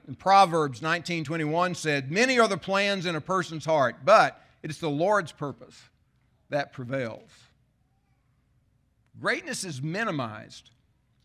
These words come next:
when you try to plan your own way. Greatness is maximized when you rely on God's plan. So true greatness always originates with God,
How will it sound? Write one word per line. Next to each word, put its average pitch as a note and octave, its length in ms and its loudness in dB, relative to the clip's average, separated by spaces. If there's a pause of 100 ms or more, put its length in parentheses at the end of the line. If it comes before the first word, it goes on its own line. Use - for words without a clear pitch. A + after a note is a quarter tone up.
(100)
when E3 160 -6
you A#3 120 -6
try G#3 240 -2
to F#3 100 -4
plan F3 340 -6
your C#3+ 160 -6
own D3+ 240 -6
way. A2+ 200 -8
Greatness G3 540 2
is D3 140 -6
maximized D3+ 1040 0 (640)
when D#3 480 -2 (960)
you C3 120 -8
rely C3+ 340 0
on C#3+ 180 -2
God's C3+ 380 -4
plan. G2+ 460 -16 (720)
So F#3 80 -2
true D4 260 2
greatness G3+ 680 2 (480)
always B3+ 640 6
originates F#3+ 680 2
with C#3+ 180 -6
God, C#3 480 2